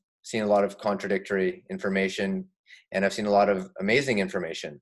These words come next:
that's accessible too. And so, uh, I think it's important as well to be open to change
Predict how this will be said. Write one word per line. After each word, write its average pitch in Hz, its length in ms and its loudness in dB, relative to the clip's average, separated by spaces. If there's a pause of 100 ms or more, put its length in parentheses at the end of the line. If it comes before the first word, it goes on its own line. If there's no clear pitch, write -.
that's 90 160 -8
accessible 90 500 -4
too. 92 300 -2
And 82 140 -8
so, - 160 -4
uh, 82 180 2 (360)
I 92 80 0
think 104 200 0
it's 95 120 -2
important 92 580 -2
as 87 180 -8
well 92 400 4 (320)
to 113 80 -2
be 98 340 -2
open 98 380 0
to 92 100 -8
change - 640 -8